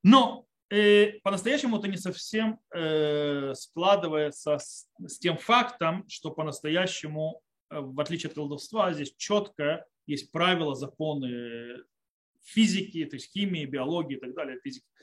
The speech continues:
которые работают, и всё объясняется абсолютно научно, логично и так далее.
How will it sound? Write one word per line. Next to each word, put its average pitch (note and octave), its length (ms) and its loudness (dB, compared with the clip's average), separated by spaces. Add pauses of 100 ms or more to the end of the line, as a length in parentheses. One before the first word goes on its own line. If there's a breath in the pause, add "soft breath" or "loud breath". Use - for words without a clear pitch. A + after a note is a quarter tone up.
(320 soft breath)
которые D#3+ 360 0
работают, A3+ 680 2
и D#3+ 340 0
всё G#3 200 4
объясняется D#3 880 0
абсолютно D#3+ 600 -4
научно, D3+ 640 -4
логично C#3+ 500 -4
и C#3 80 -6
так C3+ 180 -10
далее. A#2+ 300 -6